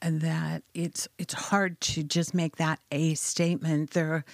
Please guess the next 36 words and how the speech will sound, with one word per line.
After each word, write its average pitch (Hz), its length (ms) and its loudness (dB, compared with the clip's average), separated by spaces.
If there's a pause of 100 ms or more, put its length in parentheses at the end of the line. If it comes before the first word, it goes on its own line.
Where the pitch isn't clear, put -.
(540)
there 180 200 6
were 175 100 0
certainly 196 420 4
people 180 480 2
who 175 580 2 (380)
were 180 440 4
excited 190 760 2
that 185 220 2
we 175 160 2
were 175 180 2
moving 180 480 2
forward 180 720 2
with 175 160 2
the 180 140 4
L 175 100 4
G 180 140 0
B 180 140 0
T 175 200 0
Q 170 400 2
conversation 214 880 2
because 185 380 -2
they 175 100 0
had 165 180 -2
waited 165 300 0
a 170 60 4
long 170 340 2
time 180 540 2 (360)
and 175 120 6
were 170 180 4
looking 175 360 4
forward 175 580 0
to 160 460 2 (340)
either, 165 520 4
um, 160 280 4
being 185 400 4
welcomed 180 560 4